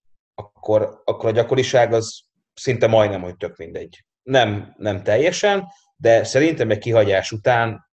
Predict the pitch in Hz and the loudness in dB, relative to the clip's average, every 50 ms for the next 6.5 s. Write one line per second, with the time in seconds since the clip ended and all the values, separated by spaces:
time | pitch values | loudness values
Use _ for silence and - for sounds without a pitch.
0 | _ _ _ - 101 113 107 - - 110 104 104 107 104 - _ _ _ _ _ | _ _ _ -2 -2 -2 -2 0 0 0 0 0 -2 -6 -12 _ _ _ _ _
1 | _ - 101 101 107 120 123 113 107 104 104 117 110 101 110 107 101 101 107 101 | _ 0 0 0 0 0 0 0 0 0 0 -2 -2 -2 0 -2 -2 0 -2 -2
2 | - 110 110 101 101 98 104 110 107 101 101 95 - - 107 104 101 - - 127 | -2 -4 -4 -2 -2 -2 -2 -2 -2 -2 -2 -2 -4 -4 -4 -4 -4 -2 -2 -2
3 | 127 127 - 139 131 135 104 107 104 107 107 101 98 95 - 101 87 87 98 98 | -2 0 0 0 0 0 -2 -2 0 0 -2 -2 -4 -6 -6 -6 -4 -4 -4 -2
4 | - 139 147 147 - - _ _ _ _ _ _ _ _ _ - 101 104 - 110 | 0 -2 -2 -2 -8 -18 _ _ _ _ _ _ _ _ _ -12 -10 -8 -6 -6
5 | 101 110 113 104 98 104 101 98 104 110 107 104 104 98 98 98 95 95 92 90 | -2 -2 0 0 2 0 0 0 -2 -4 -2 -2 -2 -2 -2 -4 -4 -6 -4 -2
6 | 98 110 117 127 147 156 147 151 - - | -2 -2 -2 0 -2 -2 -2 -2 -6 -10